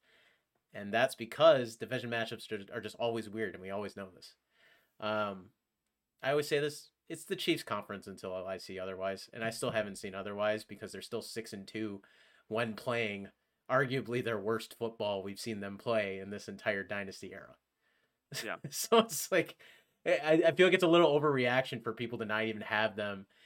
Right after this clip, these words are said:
Speaker 1: in their top fives this week.
Speaker 2: Yeah.
Speaker 1: So
Speaker 2: No, that's, that's fair. I, I had them, uh, based on how they had played the first few weeks, uh, at number four. I'm keeping them at fourth right now, but I,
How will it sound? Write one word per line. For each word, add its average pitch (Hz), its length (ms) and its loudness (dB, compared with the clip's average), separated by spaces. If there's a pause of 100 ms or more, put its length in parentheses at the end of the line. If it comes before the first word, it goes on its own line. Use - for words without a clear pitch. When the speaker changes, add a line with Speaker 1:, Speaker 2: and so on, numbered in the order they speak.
(180)
Speaker 1:
in 117 100 -2
their 104 140 0
top 104 320 0
fives 101 580 0 (380)
this 95 180 -8
week. 98 320 -12 (800)
Speaker 2:
Yeah. - 140 -2 (520)
Speaker 1:
So 110 60 -8
Speaker 2:
No, 101 180 4
that's, 104 220 0
that's - 260 -4
fair. 80 280 0 (280)
I, 127 160 4
I 123 200 4
had 143 160 0
them, 135 260 -4 (160)
uh, 120 140 0
based 113 320 -2
on 117 80 -6
how 120 80 -4
they 117 100 0
had 113 100 -2
played 120 200 -2
the 107 60 -12
first 117 280 -4
few 123 160 -6
weeks, 123 380 -6
uh, 110 320 2 (400)
at 117 80 -4
number 110 200 -2
four. 117 320 2
I'm 107 120 2
keeping 117 240 -6
them 113 100 -4
at - 140 -10
fourth 110 300 -4
right 110 140 0
now, 113 200 0
but 113 160 -2
I, 110 140 0